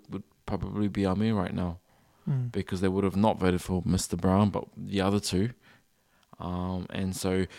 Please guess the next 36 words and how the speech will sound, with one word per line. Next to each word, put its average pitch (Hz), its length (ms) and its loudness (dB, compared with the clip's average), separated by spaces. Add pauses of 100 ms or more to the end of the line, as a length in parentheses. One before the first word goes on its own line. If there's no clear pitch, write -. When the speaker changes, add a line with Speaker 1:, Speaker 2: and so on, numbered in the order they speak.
Speaker 1:
the 101 120 2
other 104 160 4
two 104 180 2
purposely 120 1040 2 (320)
withdrew 113 640 6
their 95 140 2
nomin-, 95 420 2
they 95 80 -2
withdrew 104 540 4
out 104 160 2
of 98 100 0
the 98 80 4
race 101 500 6 (240)
to 92 140 -12
give 98 320 -2 (400)
Wayne 92 240 8
Brown 87 420 6
a 92 80 -4
decent 95 380 0
chance 87 340 0
of 90 140 -2
a 95 80 -2
right-leaning 92 1040 4 (220)
mayor, 92 340 0 (120)
and 90 240 -2
they 92 80 2
were 92 80 0
s-, - 140 -6
and 85 360 -4
they 76 60 -4
were - 80 -6
success-, - 480 -12
success-, 85 400 -8 (420)
successful 107 600 -2
in 87 80 2
that. 90 160 0